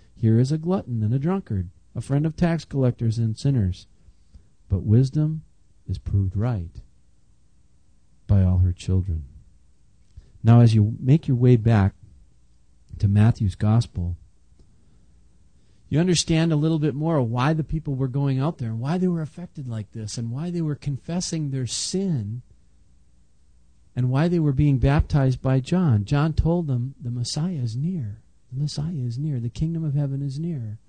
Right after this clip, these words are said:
Repent. Turn around. Listen." Verse seven says, well, it, it goes on to say, confessing their sins, they were baptized by him in the Jordan River. And then verse seven goes on to say,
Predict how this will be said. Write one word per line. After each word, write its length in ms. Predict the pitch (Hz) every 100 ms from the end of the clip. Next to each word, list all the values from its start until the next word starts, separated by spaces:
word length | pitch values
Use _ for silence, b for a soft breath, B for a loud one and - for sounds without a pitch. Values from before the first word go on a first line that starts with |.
| _ _ _ _ _ -
Repent. 560 | 147 - 175 127 -
Turn 200 | - 175
around. 600 | 175 170 175 175 120 110 - _ _ _ _ _ _ _
Listen." 460 | 131 156 143 110 87 _ _ _ _ _ _ _ _ _ _ _ _ _ -
Verse 180 | 131
seven 380 | - 131 135 127
says, 420 | - 117 107 - - _ _ _ -
well, 220 | 123 123
it, 140 | 135 -
it 140 | 131
goes 200 | - 127
on 140 | 147 147
to 80 | 135
say, 220 | 131 123
confessing 520 | - 110 135 135 151
their 140 | 156
sins, 460 | 156 127 113 123 - b b b b
they 120 | 120
were 140 | 110 107
baptized 640 | 127 131 156 147 147 143
by 140 | 139
him 240 | 131 127 127
in 80 | 117
the 80 |
Jordan 400 | 104 110 110 104
River. 300 | 107 113 98
And 160 | 92 98
then 160 | 113 107
verse 220 | 107 -
seven 320 | 113 113 107
goes 200 | 107 98
on 140 | 98 98
to 60 |
say, 320 | 98 98 95